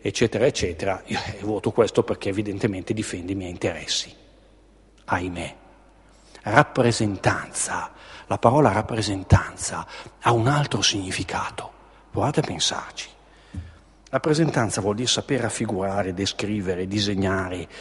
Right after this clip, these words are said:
dare forma, eh? Un artista cosa fa? Un artista rappresenta una realtà, no? Un artista sacro che mi, mi dipinge una Madonna col bambino, cosa fa? Dà forma, no? A,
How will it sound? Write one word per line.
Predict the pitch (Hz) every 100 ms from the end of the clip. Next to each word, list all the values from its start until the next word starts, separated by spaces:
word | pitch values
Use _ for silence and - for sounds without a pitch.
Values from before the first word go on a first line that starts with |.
| -
dare | - 117 113
forma, | 107 - 107 101 95 92 - -
eh? | 101 113 - - - - - - -
Un | 151 143
artista | 135 - 127 - 113
cosa | 104 110
fa? | - - -
Un | 98
artista | 95 - 90 - - - -
rappresenta | - 113 - 120 117 127 143
una | 113
realtà, | 107 98 - - -
no? | 87 127 - - - - - - -
Un | 110
artista | 92 135 - 113
sacro | - 127 123
che | -
mi, | 110 104 - - -
mi | 117 104 101
dipinge | 104 - 127 127 120
una | 107 104
Madonna | 101 110 117
col | 110 104
bambino, | 98 107 104 87 80 - - - - - - -
cosa | 117 110
fa? | - 98 - - - - - - -
Dà | 113 113
forma, | 113 - 127 131 131 135 156 175 - - -
no? | 107 135 160 - - - - -
A, | 113 110